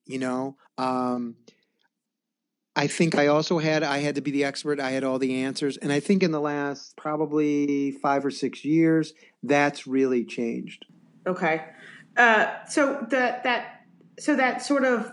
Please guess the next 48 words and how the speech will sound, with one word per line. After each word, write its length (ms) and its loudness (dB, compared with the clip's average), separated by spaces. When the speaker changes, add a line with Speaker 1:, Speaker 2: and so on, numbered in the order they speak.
Speaker 2:
where 140 0
you 180 4
are 160 6
now 540 2
with 200 0
that 340 0
whole, 160 -2
like, 380 -2
art 180 2
of 120 -4
slow 400 0
improv 580 2
and, 200 -2
and 140 -2
that, 300 2
was 160 0
that 180 4
something 260 0
that 80 2
was 120 2
always 280 2
part 240 -2
of 60 0
your 120 0
style? 720 0
Speaker 1:
Yeah, 320 10
I 140 10
really, 480 12
I, 240 8
I 120 10
really 360 12
like 380 10
that. 380 10
You 80 12
know, 240 10
I 140 8
had 100 10
studied 500 6
at 160 2
the 120 4
I 240 4
O, 480 4
uh, 320 -4
Improv 320 0
Olympic 400 -2
with 100 -10
Del 240 -4
Close, 520 -6